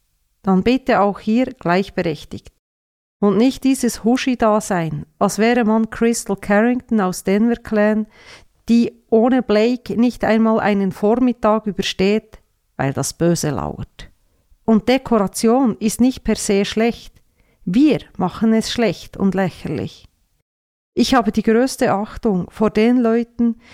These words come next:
die es fertigbringen, ein Ambiente zu schaffen. Ich kann es zum Beispiel nicht und ich gehöre zu den Leuten,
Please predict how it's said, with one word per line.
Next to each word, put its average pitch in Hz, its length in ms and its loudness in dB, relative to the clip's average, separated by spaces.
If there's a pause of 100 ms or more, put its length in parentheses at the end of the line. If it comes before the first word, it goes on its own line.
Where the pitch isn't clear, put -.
(240)
die 240 100 4
es 220 140 -2
fertigbringen, 220 840 0
ein 196 160 -2
Ambiente 202 640 -2
zu 220 160 -6
schaffen. 170 580 -6
Ich 240 240 0
kann 202 240 2
es 196 100 -6
zum 196 200 0
Beispiel 190 400 -2
nicht 208 520 -2
und 208 220 0
ich 226 140 -6
gehöre 226 560 0
zu 214 160 -6
den 233 280 2
Leuten, 220 600 0